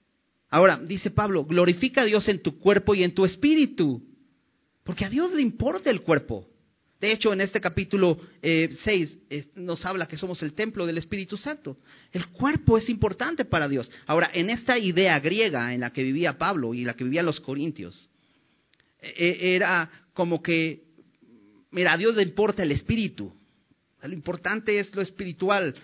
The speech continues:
no tanto lo material. Entonces, pues dale vuelo. No importa, o sea,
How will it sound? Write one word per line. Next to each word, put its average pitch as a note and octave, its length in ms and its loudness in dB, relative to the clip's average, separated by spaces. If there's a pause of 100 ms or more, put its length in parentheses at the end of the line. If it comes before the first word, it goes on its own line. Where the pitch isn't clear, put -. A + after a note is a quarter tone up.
(120)
no F#3 140 -2
tanto G3+ 320 0
lo F3 100 0
material. E3+ 560 -2
Entonces, G3+ 580 -4 (380)
pues G#2+ 160 -16
dale B2 280 -8
vuelo. A2 320 -14 (1800)
No F3 80 -8
importa, A3 560 -2
o C#3 40 -6
sea, D3+ 200 -6